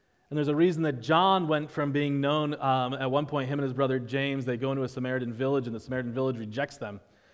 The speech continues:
And they go, "Hey, Jesus, we went and talked to him. They didn't accept you. I think all we can do is call down lightning and burn all of them." And then the next chapter, Jesus refers to them of, "Woe, sons of thunder." Uh, basically, <laughs> mo-,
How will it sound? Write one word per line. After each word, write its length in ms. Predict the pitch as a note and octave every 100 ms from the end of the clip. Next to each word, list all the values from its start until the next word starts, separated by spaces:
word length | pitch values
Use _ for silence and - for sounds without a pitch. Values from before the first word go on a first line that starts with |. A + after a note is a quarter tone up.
| _ -
And 240 | C3 C3 B2
they 160 | C#3+
go, 200 | C#3 C3
"Hey, 380 | A#2+ C#3+ B2+ A2+ -
Jesus, 440 | A#2+ B2+ C3+ D3 -
we 100 | B2
went 140 | C3
and 80 | D#3
talked 260 | D3+ C#3 C#3
to 80 |
him. 260 | C#3 C3+ C3+ C3
They 80 |
didn't 120 | A2+ C3
accept 300 | C3+ A#2+ A#2+
you. 240 | A#2 A2+ - - -
I 100 | G#2
think 260 | - D3 C3+
all 140 | B2+
we 100 | C3+
can 160 | C#3+ B2+
do 300 | G#2 G2 - - -
is 120 | C3
call 180 | C3 A2+
down 180 | B2 B2
lightning 380 | A2 G#2 G#2+ -
and 180 | B2 G#2+
burn 180 | A2+ G#2
all 200 | F2+ F2
of 80 |
them." 160 | E2+ F2 - _ - - - - - - - -
And 180 | D3+ C#3+
then 260 | D3 C#3+ C#3
the 80 | C#3
next 200 | C3 -
chapter, 340 | D3 C#3+ C#3
Jesus 280 | B2+ B2 A#2+
refers 340 | C3 D3 C#3
to 60 | C#3
them 140 | B2+
of, 200 | B2+ G2+ - -
"Woe, 260 | C#3 C#3
sons 320 | C3+ C#3 B2
of 120 | A#2+ -
thunder." 420 | B2 A#2 E2 - - - _ - - - - -
Uh, 280 | A#2 A#2 A2+
basically, 680 | B2+ D3+ C#3+ B2+ B2+ A#2 G#2+
<laughs> 60 | -
mo-, 160 | C#3+